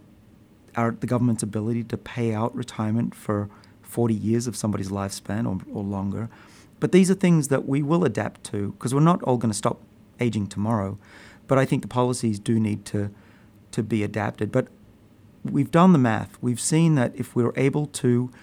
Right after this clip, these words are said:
allow people to have an extra five to ten years of healthy life, the,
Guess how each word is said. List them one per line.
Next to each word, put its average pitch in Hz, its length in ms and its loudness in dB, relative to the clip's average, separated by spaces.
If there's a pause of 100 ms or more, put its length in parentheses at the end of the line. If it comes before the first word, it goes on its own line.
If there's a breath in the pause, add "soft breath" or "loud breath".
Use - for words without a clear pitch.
(300 soft breath)
allow 123 280 2
people 135 260 -4
to 120 80 -6
have 117 160 2
an 113 100 0
extra 123 280 -4
five 123 380 0
to 131 100 -8
ten 127 240 0
years 117 240 2
of 104 80 -6
healthy 120 320 -2
life, 110 400 -2 (640 loud breath)
the, 127 160 0